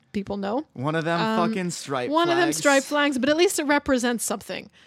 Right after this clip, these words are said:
Speaker 1: The green represents hope, the white represents faith, and the red represents charity. So that's cool.
Speaker 2: Cool.
Speaker 1: It is said that if you throw a coin into the Trevi Fountain, you will, like, come back to Rome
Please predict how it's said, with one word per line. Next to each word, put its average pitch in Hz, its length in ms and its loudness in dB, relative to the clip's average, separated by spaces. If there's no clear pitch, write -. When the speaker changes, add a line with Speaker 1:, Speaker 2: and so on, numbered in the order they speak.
Speaker 1:
The 190 300 -4
green 240 320 2
represents 202 520 -4
hope, 311 260 -4
the 196 100 -8
white 202 280 -4
represents 190 480 -10
faith, 294 340 -2
and 349 140 -4
the 339 80 0
red 226 320 2
represents 190 500 -4
charity. - 480 -10
So 294 80 -6
that's 359 180 -4
cool. 180 240 -8
Speaker 2:
Cool. 277 180 -6
Speaker 1:
It 285 100 2
is 330 120 2
said 285 340 2
that 226 220 2
if 247 220 -2
you 247 200 2
throw 269 320 2
a 214 120 -2
coin 247 400 -4
into 214 560 -2
the 190 100 -6
Trevi 208 340 -2
Fountain, 214 520 -8
you 202 180 -4
will, 208 320 -2
like, 180 240 -12
come 196 160 -6
back 180 200 -6
to 190 100 -8
Rome 175 380 -10